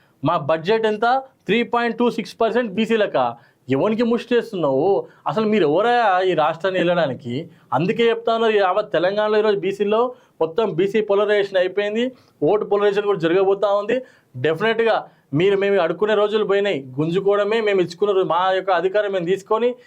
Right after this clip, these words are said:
ఈ రాష్ట్రానికి ముఖ్యమంత్రి అయ్యేది బీసీఏ. డెఫినెట్గా బీసీలకి మంచి జరగాలంటే బీసీ ముఖ్యమంత్రి అవ్వాల్సిన అవసరం ఉంది. బీసీలకి అన్ని రకాలుగా మంచి జరిగే అవకాశం, బీసీ, ఎస్సీ, ఎస్టీలకి మంచి జరగాలంటే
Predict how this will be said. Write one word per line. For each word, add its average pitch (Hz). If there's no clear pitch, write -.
ఈ 170
రాష్ట్రానికి 185
ముఖ్యమంత్రి 185
అయ్యేది 180
బీసీఏ. 180
డెఫినెట్గా 196
బీసీలకి 196
మంచి 170
జరగాలంటే 185
బీసీ 175
ముఖ్యమంత్రి 175
అవ్వాల్సిన 175
అవసరం 165
ఉంది. 226
బీసీలకి 214
అన్ని 196
రకాలుగా 220
మంచి 190
జరిగే 202
అవకాశం, 190
బీసీ, 196
ఎస్సీ, 180
ఎస్టీలకి 190
మంచి 175
జరగాలంటే 180